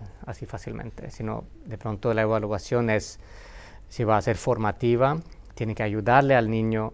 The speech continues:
a ser mejor en lo que hace. Entonces la evaluación tiene que ser un, un diálogo continuo, eh, donde el niño también se autoevalúa, mirando si, si he logrado,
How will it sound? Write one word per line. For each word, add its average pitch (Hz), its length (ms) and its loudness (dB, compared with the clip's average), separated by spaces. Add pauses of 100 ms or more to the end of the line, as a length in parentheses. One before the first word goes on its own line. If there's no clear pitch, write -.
a 104 160 -8
ser 117 180 -6
mejor 110 460 0 (240)
en 113 100 -6
lo 104 80 -2
que - 120 -10
hace. - 320 -10 (340)
Entonces 110 260 -4
la 110 120 4
evaluación 104 520 0
tiene 113 280 0
que 95 60 -6
ser 107 260 -2
un, 120 200 -6
un 107 140 -4
diálogo 120 580 2
continuo, 131 720 -4 (640)
eh, 120 120 -4
donde 110 220 -4
el 101 100 -2
niño 123 280 2
también 110 280 0
se 117 280 -4
autoevalúa, 117 960 0 (380)
mirando 113 460 4
si, 110 260 -10
si - 260 -8
he 110 120 -2
logrado, 113 720 2